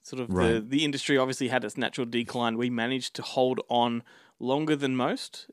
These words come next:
Speaker 1: and we were sort of one of the last two, I think it was, in the eastern suburbs of Melbourne. So the fact that when you're the last man standing, you, you can go a bit longer. The stamina's there. But i-, at the end of the day, you know, the inevitable was, the writing was on the wall and we had to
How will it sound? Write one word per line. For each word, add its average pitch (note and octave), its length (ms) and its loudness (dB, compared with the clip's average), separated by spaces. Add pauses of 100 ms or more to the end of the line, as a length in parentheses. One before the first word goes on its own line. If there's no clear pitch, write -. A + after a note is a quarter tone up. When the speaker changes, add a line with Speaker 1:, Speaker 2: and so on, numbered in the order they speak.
Speaker 1:
and A2+ 400 -2
we B2+ 220 0
were A#2+ 160 0
sort B2+ 200 -4
of A#2+ 100 -6
one B2+ 180 -2
of A#2 100 -6
the B2 80 -6
last A#2 400 0
two, C3+ 500 -2
I - 60 -2
think A#2+ 220 -10
it B2+ 40 -4
was, A2+ 260 -2
in B2 320 -6
the A#2 260 -4
eastern A#2+ 360 -8
suburbs A2 440 -4
of F#2 100 -14
Melbourne. A2+ 400 -2
So A2 260 -2
the A2 120 -6
fact - 340 0
that C3+ 180 4 (680)
when D#3+ 180 4
you're F3 120 8
the C#3 60 2
last C#3 280 8
man C3 160 -2
standing, B2+ 440 -2
you, A#2 160 -4
you A#2 120 -6
can B2 140 -4
go B2 180 2
a - 20 2
bit A#2+ 160 -2
longer. A#2+ 380 -4
The C3 80 -6
stamina's A#2+ 480 -4
there. B2 260 0 (540)
But A#2 280 2
i-, C#3 160 0
at C3+ 120 -4
the B2+ 120 -2
end A#2+ 100 -4
of A2+ 60 -6
the A2 60 -4
day, G#2+ 240 -2
you G2+ 80 -6
know, F#2+ 120 -10 (460)
the A#2+ 100 -6
inevitable G#2+ 440 -6
was, G2+ 180 -8
the A2+ 100 -6
writing A#2 260 0
was G#2 100 -10
on F#2+ 60 -10
the G#2 80 -10
wall G#2 160 -6
and G2 80 -12
we - 60 -14
had - 160 -12
to - 220 -14